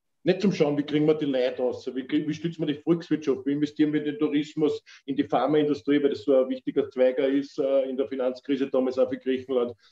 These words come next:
Wie investieren wir das, sondern wie schaffen wir ein Konstrukt, dass unsere westeuropäischen Banken und Versicherungen, die jahrzehntelang Milliarden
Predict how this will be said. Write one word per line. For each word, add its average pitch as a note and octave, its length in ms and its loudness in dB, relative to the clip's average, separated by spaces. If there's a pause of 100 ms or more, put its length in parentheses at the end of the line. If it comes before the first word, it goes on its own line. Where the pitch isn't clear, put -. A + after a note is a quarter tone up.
(120)
Wie D3 100 4
investieren D3 440 2
wir E3+ 60 4
das, D#3 180 -2
sondern D#3 240 0
wie E3+ 220 2 (280)
schaffen D#3+ 360 2
wir D3+ 80 0
ein D3 40 -4
Konstrukt, E3+ 520 -4
dass D3+ 100 -4
unsere D3+ 260 -2
westeuropäischen C#3+ 760 -2
Banken C3+ 300 -2
und D3+ 80 -2
Versicherungen, D3+ 540 -2
die C#3 60 2
jahrzehntelang D3 640 0
Milliarden C#3+ 580 0